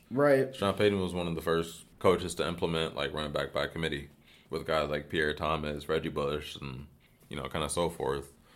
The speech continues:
Speaker 1: Right.
Speaker 2: Uh, Mark Ingram, Alvin Kamara. But, like, when I look at the system, I look at Kendre Miller as, like, their downhill bruiser.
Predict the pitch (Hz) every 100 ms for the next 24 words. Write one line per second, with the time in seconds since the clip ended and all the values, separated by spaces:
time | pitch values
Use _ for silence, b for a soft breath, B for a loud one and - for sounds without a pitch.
0 | - 131 113 - - 82 76 73 76 85
1 | 80 78 73 65 76 76 80 76 76 78
2 | 76 - 78 73 73 - 95 87 82 95
3 | 98 98 101 101 87 104 101 90 82 80
4 | 95 - 92 87 87 - b b b -
5 | 117 110 107 101 98 95 92 90 82 80
6 | - 78 76 82 87 95 90 73 80 80
7 | 69 69